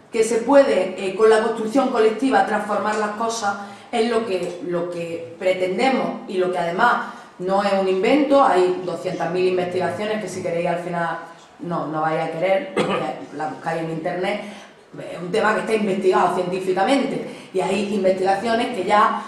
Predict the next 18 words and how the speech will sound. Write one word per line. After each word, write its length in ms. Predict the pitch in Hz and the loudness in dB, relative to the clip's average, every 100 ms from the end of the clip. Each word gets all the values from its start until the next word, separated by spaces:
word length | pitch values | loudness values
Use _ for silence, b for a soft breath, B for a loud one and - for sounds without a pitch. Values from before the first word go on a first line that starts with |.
| B B | B B
han 380 | - 190 214 214 | -2 0 2 0
evaluado 680 | 185 202 208 220 226 226 - | 0 2 6 8 8 6 4
cómo 520 | 208 208 220 - - - - | 2 2 2 2 0 -8 -6
determinados, 920 | 202 208 190 185 190 214 214 220 214 - - | -2 0 2 2 2 4 4 4 2 -6 -8
eh, 300 | - 185 - | -2 0 0
procesos 460 | 214 202 262 277 240 | 0 4 6 6 6
de 60 | |
participación 680 | 214 185 180 180 175 185 185 | 4 2 0 -2 -4 -2 -2
ciudadana, 420 | 202 - 240 220 | 2 4 4 4
como 120 | 190 180 | 2 0
el 80 | |
presupuesto 580 | 175 175 185 190 196 202 | -2 -2 -2 -4 -4 0
participativo, 760 | 196 190 185 190 185 180 269 - | 2 2 0 -4 -2 0 2 2
con 140 | 190 | 2
algunos 380 | 180 185 226 214 | 0 0 0 2
de 120 | 185 | 2
los 140 | 180 170 | 2 0
elementos 500 | 165 180 202 - | 0 -2 -2 -4